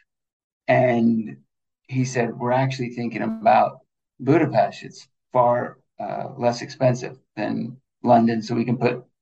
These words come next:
more of that content, more of that money on the screen than if we film there." And he's like, "You ever been to Budapest?" And I was like, "Yeah, I did a movie there, like, I don't know, a year or two prior to covid. I did this Netflix film there."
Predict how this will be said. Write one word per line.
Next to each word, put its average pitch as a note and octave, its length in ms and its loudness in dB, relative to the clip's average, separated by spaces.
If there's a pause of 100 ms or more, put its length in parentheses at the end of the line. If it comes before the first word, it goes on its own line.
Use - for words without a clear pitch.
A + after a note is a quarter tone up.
(140)
more B2 240 4
of A#2+ 60 2
that - 340 4 (420)
content, A#2+ 360 0 (580)
more C3+ 160 6
of B2+ 60 6
that B2 120 4
money A#2+ 200 0
on A#2 120 -2
the A2+ 60 -12
screen A#2+ 600 -6 (300)
than G#2+ 340 -2
if - 160 -8
we A2 220 -4
film A2+ 260 0
there." C3 340 4 (1120)
And C#3 100 4
he's C3 120 8
like, B2 160 4
"You C3 80 6
ever B2+ 160 4
been C#3+ 260 4
to C3 60 2
Budapest?" A#2 440 -4
And G#2+ 100 -4
I - 20 0
was G#2+ 100 -8
like, G#2+ 140 -8
"Yeah, C3 180 4
I A#2 80 4
did A#2+ 120 -2
a A2+ 60 0
movie B2+ 280 2
there, A2+ 220 -2
like, G#2 220 -6 (240)
I A2 80 -4
don't G#2+ 120 -2 (260)
know, G#2 40 -6
a G#2+ 40 -4
year A#2 640 4
or A2+ 60 -6
two B2+ 280 0
prior A#2+ 300 6
to A#2+ 100 -2
covid. C3+ 420 2
I C3 100 2
did A#2+ 180 -4
this - 360 -8
Netflix B2 400 0
film C3+ 260 4
there." C#3+ 320 4